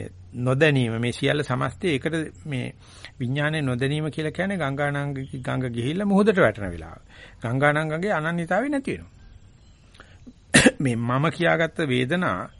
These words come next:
මම නොවන වේදනාවකින් වෙන් කරන්න බෑ. මම කියාගත්ත රූප මම නොවනයි කියන රූපයෙන් වෙන් කරන්න බෑ. මම කියලා අඳුරගත්ත කොටස මම නොවි කියන දේෙන් වෙන් කරලා අඳුරන්න බැරි තත්ත්වයට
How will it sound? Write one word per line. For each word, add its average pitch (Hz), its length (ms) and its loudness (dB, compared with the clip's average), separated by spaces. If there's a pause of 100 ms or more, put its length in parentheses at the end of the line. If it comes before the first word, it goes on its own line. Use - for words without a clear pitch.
(420)
මම 139 220 -2
නොවන 147 340 0
වේදනාවකින් 175 680 -2
වෙන් 180 160 -2
කරන්න 175 260 -4
බෑ. 113 180 -6 (120)
මම 143 260 -4
කියාගත්ත 156 500 -2
රූප 139 360 -2
මම 165 280 -2
නොවනයි 156 480 -2
කියන 175 200 -4
රූපයෙන් 175 360 -2
වෙන් 156 160 0
කරන්න 151 260 -2
බෑ. - 200 -8 (580)
මම 127 280 -2
කියලා 151 340 -2
අඳුරගත්ත 151 440 -2
කොටස 160 280 -2
මම 165 260 -2
නොවි 151 280 -2
කියන 165 260 -2
දේෙන් 170 280 0
වෙන් 165 200 0
කරලා 160 220 4
අඳුරන්න 151 280 0
බැරි 139 220 -2
තත්ත්වයට 147 380 -4